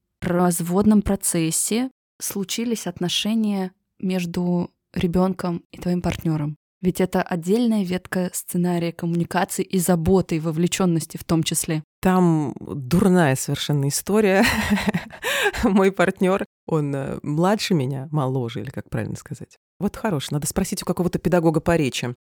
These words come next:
Speaker 2: Сейчас спросим, так как правильно? Скорее всего, правильно будет моложе. Он меня моложе, и иногда ему как будто лет восемь тоже. И вот они сразу выбрали такое общение, как два пацана-ровесника.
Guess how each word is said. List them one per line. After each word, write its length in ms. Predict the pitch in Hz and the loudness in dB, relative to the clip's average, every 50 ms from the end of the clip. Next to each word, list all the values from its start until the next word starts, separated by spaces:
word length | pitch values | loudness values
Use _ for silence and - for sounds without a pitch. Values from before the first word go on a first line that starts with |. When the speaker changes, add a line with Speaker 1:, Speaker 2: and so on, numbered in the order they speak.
| _ | _
Speaker 2:
Сейчас 460 | - - - 170 - - - 170 165 - | -10 -6 -6 -4 -2 0 2 2 2 0
спросим, 480 | - - - 165 156 156 - - 175 | -2 0 2 2 2 2 2 0 -2
так 180 | 170 - 160 - | 0 -2 -4 -2
как 220 | - 185 214 - | -2 -2 -2 -2
правильно? 400 | - 220 220 214 202 202 190 180 | -2 0 0 0 0 0 -2 -2
Скорее 280 | 175 - - 151 160 175 | -4 -4 -6 -4 -4 -4
всего, 280 | - - - 156 170 160 | -6 -6 -8 -6 -6 -6
правильно 380 | - 151 160 165 156 156 151 | -4 -4 -4 -2 -2 -4 -4
будет 240 | 143 147 - 151 - | -4 -6 -8 -8 -8
моложе. 380 | 147 139 135 113 113 131 131 - _ _ _ _ - | -8 -6 -6 -6 -8 -8 -10 -14 _ _ _ _ -2
Он 160 | 151 147 147 | 0 2 2
меня 200 | 147 147 147 135 | 2 2 0 0
моложе, 640 | 139 139 139 147 185 226 254 214 202 196 185 160 - _ - | 0 0 0 0 2 2 2 2 2 2 2 0 -2 _ -4
и 460 | 170 175 175 175 170 165 160 147 - - _ _ _ - | -2 0 2 2 2 4 4 4 2 0 _ _ _ -8
иногда 680 | - 156 156 165 170 156 160 156 214 247 285 320 339 - _ _ _ | -4 0 2 2 2 2 2 2 2 2 2 0 -2 -6 _ _ _
ему 500 | - - 175 165 165 180 226 262 247 190 | -8 0 2 4 6 6 6 6 4 4
как 200 | - - 160 151 | 2 0 -4 -2
будто 260 | 156 196 190 - - 156 | -2 -4 -2 0 0 2
лет 320 | 151 170 170 165 - - - - | 4 4 2 2 0 -14 -14 -10
восемь 440 | - 139 139 127 113 - - 110 107 | -8 -4 -2 -2 -2 -2 -2 -4 -6
тоже. 340 | - - 101 98 - - - _ _ _ _ _ _ | -4 -6 -8 -8 -8 -12 -14 _ _ _ _ _ _
И 100 | - 135 | -6 -4
вот 220 | 139 170 247 247 - - | 0 2 2 2 2 4
они 200 | 170 180 226 220 | 4 6 6 4
сразу 460 | - - 233 208 160 135 - 135 120 | 4 2 4 4 4 2 2 -2 -4
выбрали 640 | 120 127 135 175 165 139 143 139 131 123 120 117 117 - - | -4 -2 0 0 0 2 0 -2 -2 -2 -6 -6 -6 -8 -6
такое 320 | - 131 - - 131 131 | -8 -6 -2 0 0 0
общение, 680 | 147 - - - - 277 330 294 214 160 123 117 - - - | 0 0 0 0 0 0 2 2 2 2 2 0 -2 -6 -6
как 260 | - 160 139 - - | -4 -4 -4 -4 -4
два 280 | 139 160 190 233 240 202 | -4 -2 0 2 2 2
пацана-ровесника. 1040 | - 175 - - 180 165 170 180 175 170 160 135 117 113 - - - - - - | 0 0 0 2 2 4 4 4 4 4 4 2 0 -2 -2 -6 -8 -8 -10 -12